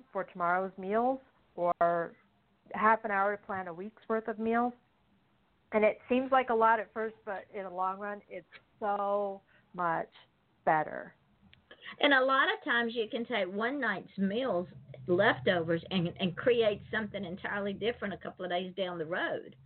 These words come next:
Speaker 1: Absolutely. Absolutely. And in our house, I work from home, but our dinners are three servings, so my husband has lunch the next day, and he
Speaker 2: See?
Speaker 1: always takes his lunch to work.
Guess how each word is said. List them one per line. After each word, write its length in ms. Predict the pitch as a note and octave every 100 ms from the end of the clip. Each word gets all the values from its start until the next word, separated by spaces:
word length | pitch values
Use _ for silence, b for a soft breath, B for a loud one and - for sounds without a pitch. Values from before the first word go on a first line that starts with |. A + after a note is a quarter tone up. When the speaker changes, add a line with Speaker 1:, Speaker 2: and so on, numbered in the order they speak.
| _ _ _ _ _ _ _ _ _ -
Speaker 1:
Absolutely. 800 | G3+ G3 - F#3+ F#3 - F3+ E3+ _ _ -
Absolutely. 560 | G#3+ G#3+ A3 G3+ F3 E3+ B B B3
And 100 | B3
in 140 | C4
our 180 | D4+ F#4+ E4
house, 280 | G#3 G3 G3 _ b b b -
I 120 | G3+
work 240 | A#3 C4+ C4+
from 140 | - A3+
home, 400 | G#3+ C4+ B3+ G#3 F3
but 280 | G3 F#3 - _ _ -
our 160 | G#3 G#3+
dinners 520 | G#3+ G#3 A#3 C4+ C4+ - _ -
are 420 | G3+ F#3 F3+ F3 -
three 240 | G#3 A#3+ C4+ G#3
servings, 440 | G3 G3+ A3+ C4+ -
so 160 | F#3 F#3+
my 180 | G#3
husband 420 | G3 F#3+ F#3 A3 G3+
has 160 | G3+ F#3
lunch 220 | G3 B3 -
the 80 | F3+
next 320 | D#3 D3+ -
day, 320 | E3 D3 D#3+ - _ _ _ -
and 300 | F3 F3 E3+ -
he 280 | F#3+ F#3 E3+
Speaker 2:
See? 240 | E3 F#3 D4+
Speaker 1:
always 340 | F#3 F#3+ A3+ A3
takes 220 | G3 E3+ F3
his 120 | D#3+
lunch 220 | E3 E3 E3 -
to 80 |
work. 360 | D#3+ D#3+ -